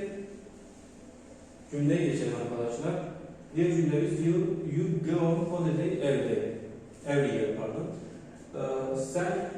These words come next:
her yıl tatile gidersin. Öznemiz you arkadaşlar. You olduğu için, bir de olumlu cümle. Olumlu cümle olduğu için do kullanmıyoruz arkadaşlar.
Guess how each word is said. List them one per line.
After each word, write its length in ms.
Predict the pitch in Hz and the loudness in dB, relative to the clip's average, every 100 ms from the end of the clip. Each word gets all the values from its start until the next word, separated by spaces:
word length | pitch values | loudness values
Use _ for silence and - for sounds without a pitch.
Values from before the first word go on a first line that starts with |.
| - | -4
her 160 | 185 165 | 0 4
yıl 360 | 156 - - | 4 4 2
tatile 500 | 143 139 139 165 170 | 2 2 2 0 0
gidersin. 420 | 135 120 107 - - - - - - - - 170 | 0 0 0 -2 -6 -10 -14 -18 -18 -18 -6 4
Öznemiz 600 | 170 156 143 175 - 156 | 4 6 6 6 4 2
you 100 | 143 | 2
arkadaşlar. 560 | - - - - 170 185 - - 165 | 2 0 -2 -2 -2 -2 -4 -4 4
You 100 | 175 | 6
olduğu 200 | 127 127 | 6 4
için, 360 | 123 - 185 - - - - | 4 2 0 -2 -6 -8 0
bir 60 | 170 | 2
de 40 | |
olumlu 480 | 165 165 165 165 160 | 6 8 8 10 8
cümle. 360 | - 160 - | 6 4 2
Olumlu 240 | 160 170 - | 4 4 4
cümle 180 | 175 175 | 4 4
olduğu 240 | 156 156 | 4 2
için 300 | 139 - - - 143 | 2 0 -2 -2 -2
do 200 | 165 170 | 0 0
kullanmıyoruz 500 | 165 131 117 107 104 | 0 0 2 0 0
arkadaşlar. 440 | 101 104 - - | -4 -6 -6 -8